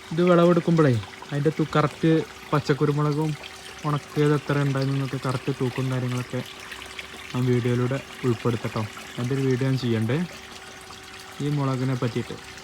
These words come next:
ഇതിൻ്റെ കുറേ വീഡിയോസ് നമ്മൾ ചെയ്തിട്ടുണ്ട് ട്ടോ. വള്ളിയൊക്കെ അത്യാവശ്യം കയറി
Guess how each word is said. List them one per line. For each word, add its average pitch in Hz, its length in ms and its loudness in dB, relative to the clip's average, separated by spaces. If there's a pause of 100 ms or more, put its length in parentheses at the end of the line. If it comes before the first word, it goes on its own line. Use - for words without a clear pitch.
(920)
ഇതിൻ്റെ 143 260 2
കുറേ 147 240 2
വീഡിയോസ് 165 260 2
നമ്മൾ 160 240 4
ചെയ്തിട്ടുണ്ട് 120 480 2
ട്ടോ. 104 80 -4 (4000)
വള്ളിയൊക്കെ 151 340 0
അത്യാവശ്യം 143 400 2
കയറി 135 200 2